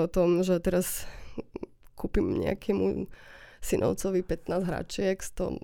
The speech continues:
stoja, stoja spolu tridsať eur a on si ich odbalí, hodí za seba a ide ďalej. Ale je to o tom, ehm, o tej, o tom zážitku, o tej energii,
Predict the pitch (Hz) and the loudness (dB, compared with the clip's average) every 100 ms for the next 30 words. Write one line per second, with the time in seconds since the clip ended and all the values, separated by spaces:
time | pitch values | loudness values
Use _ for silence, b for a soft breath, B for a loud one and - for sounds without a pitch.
0 | - 180 - - 175 180 - - 175 175 | -8 -8 -2 2 2 0 -4 -4 0 0
1 | - 185 180 175 170 185 170 165 175 170 | 0 0 0 -2 -2 -2 0 2 2 2
2 | 165 170 - 170 156 165 165 160 165 165 | 0 0 0 0 0 -2 0 0 0 -2
3 | 160 - - 165 - 160 175 - - 185 | -4 -4 -4 -4 -4 -4 -4 -2 0 2
4 | 208 220 B B B B B B B B | 2 0 B B B B B B B B
5 | B 180 180 180 180 - 185 160 - 160 | B 0 2 2 2 2 0 -2 -2 -2
6 | 165 170 180 170 B - 175 175 175 175 | -2 -4 -6 -10 B -2 0 0 -2 -4
7 | 170 - 175 - 175 - - - - - | -6 -6 -4 -2 -4 -4 -8 -12 -14 -8
8 | - 180 175 185 185 196 - - 185 175 | -6 -2 2 4 4 2 -2 -4 -2 0
9 | - 180 - - 185 190 190 190 | 2 0 0 0 2 4 2 0